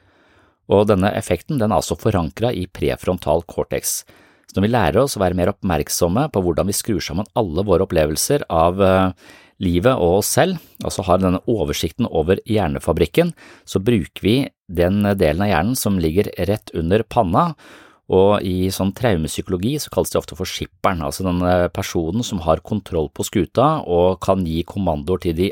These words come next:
andre elementene i, på båten, som, eh, da er nødt til å følge skipperens ordre. Og noen ganger så er, eh, skipperen, eh, satt ut av spill, altså skuta gjør, eh, akkurat som den selv vil og kjører i ulike retninger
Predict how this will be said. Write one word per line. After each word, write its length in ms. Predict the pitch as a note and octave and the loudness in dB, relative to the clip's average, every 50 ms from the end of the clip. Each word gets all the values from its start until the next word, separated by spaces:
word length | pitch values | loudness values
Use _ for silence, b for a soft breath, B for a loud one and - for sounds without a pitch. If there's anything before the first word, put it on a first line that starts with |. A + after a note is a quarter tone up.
| - - | -2 -4
andre 400 | G#2 F2+ D#2 C2+ B1 D2+ F2 F2 | -4 -4 -4 -4 -2 -2 0 0
elementene 600 | F#2 F#2 E2+ D#2 C#2+ C2 _ - A2 A2 A2+ A2+ | 0 0 0 -2 -2 -4 _ -2 -2 -2 -2 -2
i, 420 | - E2+ E2+ F2 F2 F2 F2+ F2+ - B B B B B B B B B B B B | 0 0 2 4 4 4 2 2 -2 B B B B B B B B B B B B
på 140 | - G#2 F#2+ | -2 0 2
båten, 480 | F#2+ F2 D#2 - - C#3+ D#3+ D#3+ D3 | 2 2 2 0 -2 -4 -4 -4 -6
som, 380 | C#3 - - G2 F#2 F#2 F#2+ F#2+ | -8 -4 -2 0 0 0 2 2
eh, 420 | F#2+ F2+ F2+ F2+ F2+ F2+ F2+ F2 G2 - _ - | 2 4 4 2 2 0 -2 -6 -8 -12 _ -2
da 140 | A2 G#2 G#2+ | 0 0 2
er 60 | A#2 | 2
nødt 160 | G2+ E2 - | 0 -2 -2
til 100 | - F#2 | 0 2
å 320 | G2 F#2+ F#2+ F#2+ F#2 F#2 | 4 4 6 4 4 2
følge 360 | F2+ - - A2+ F2 D#2 F2 F2 | 0 -2 -4 -2 0 0 -2 -2
skipperens 480 | - - - - F2 F2 F2 - - - | -4 -6 -8 -4 -4 -4 -4 -6 -8 -6
ordre. 400 | - D#2+ D2 C#2+ C2+ D#2 E2 D#2 - b b b b b b b b b b b b - | -4 -4 -4 -4 -4 -4 -4 -4 -6 b b b b b b b b b b b b -2
Og 160 | G2 F#2+ G2 G2+ A2 | 0 2 2 2 2
noen 160 | A2+ G#2 G2+ | 0 0 2
ganger 260 | F#2+ F#2+ G2 A2+ D#3+ | 0 0 0 0 -2
så 240 | D#3 - - A#2+ G#2+ | -4 -4 -2 0 2
er, 260 | G2+ F2 F2 F2+ F#2 | 4 4 4 4 4
eh, 200 | G2 G2 G2 F#2+ | 4 2 2 2
skipperen, 500 | - - F#2+ E2 - - F#2 F2+ F#2+ F#2+ | 0 -2 -6 -4 0 0 0 2 2 0
eh, 100 | F#2 F#2+ | -2 -2
satt 300 | F2 - - F2+ - - - | -2 -2 -4 -6 -6 -6 -8
ut 280 | F#2 E2+ D#2 - - | -8 -8 -6 -4 -2
av 100 | G2+ G2 | -2 -2
spill, 480 | F#2 - - - - A2 A#2 D#3 F#3 F#3 C#3+ - | -2 -4 -8 -6 -4 -2 -2 -2 -4 -8 -10 -8
altså 640 | G#2 G2 F2+ - - G2 F#2+ F#2 F#2 F#2 F#2 F#2 | -8 -8 -6 -2 0 2 2 2 2 0 -2 -4
skuta 380 | - - - G2 D2+ - - G2 | -6 -4 -4 -4 -4 -2 0 2
gjør, 360 | F#2+ F2 D#2+ E2 F2 F#2+ F#2 | 2 4 4 4 2 2 4
eh, 460 | G2 F#2 F2+ F2+ F2+ F2+ F#2 F#2 F#2 - - | 4 4 4 4 4 2 0 -2 -4 -6 -8
akkurat 280 | F#2+ - - G2 G2 - | -6 -2 0 0 0 -2
som 180 | - F#2+ F2 | -2 -6 -6
den 100 | E2 F#2 | -4 -6
selv 300 | G2 - - - E2 D#2+ | -6 -4 0 0 0 0
vil 240 | F2+ B2+ D#3 E3+ D#3 | 2 0 0 0 0
og 160 | - F#2+ G2 | 0 0 0
kjører 400 | F#2+ - - G#2+ F2 E2 F2+ F#2+ | 0 2 2 2 2 2 0 -2
i 240 | F2+ A#1 D#2+ F2+ - - | -4 -4 -6 -4 -4 -2
ulike 360 | G#2+ F#2 D#2 D#2 D#2 - G2+ | -2 -2 -2 -2 -2 0 0
retninger 440 | F#2+ F2+ - - E2+ F2 G2 B2 | -2 -2 -4 -4 -2 0 0 0